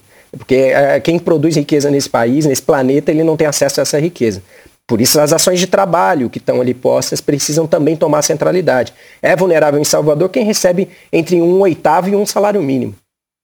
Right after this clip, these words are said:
E é muita gente, gente. É mais de sessenta por cento da população. É... e a questão de moradia. A questão de moradia, ela é central. Se a gente não enfrentar esses três eixos de forma integrada, a gente não promove justiça.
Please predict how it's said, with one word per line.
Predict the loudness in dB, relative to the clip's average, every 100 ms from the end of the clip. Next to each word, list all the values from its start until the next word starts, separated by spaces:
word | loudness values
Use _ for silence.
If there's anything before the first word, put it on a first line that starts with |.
| -4
E | 0
é |
muita | 2 0 0 0
gente, | 0 -2 -6
gente. | -12 -8
É |
mais | -2 -2
de | -2
sessenta | -4 -4 -6
por | -6
cento | -4
da | -4
população. | -6 -4 -2 -2 -6 -10 _ _ _ _ _ 0
É... | 2 4 2 2 2
e | 0
a |
questão | 0 -2 -2
de | 0
moradia. | 0 -2 -2 -6 -8 _ _ _ -6
A | -2
questão | 0 2
de | 2
moradia, | 2 2 2 0
ela | 0
é |
central. | 0 -2 -2 -2 -2 -8 _ -4
Se | 0
a |
gente | 2 2 2
não | 2
enfrentar | 0 0 0 0 0 0
esses | -2 -2 0
três | 0 0 0
eixos | 0 0 -2 -4
de | -4
forma | 0 0 0
integrada, | 0 0 0 2 0 0 -2 -6 _ _
a | -2
gente | -2 -2
não | -2
promove | -2 0 0 -2
justiça. | -6 -8 -8 -8 -10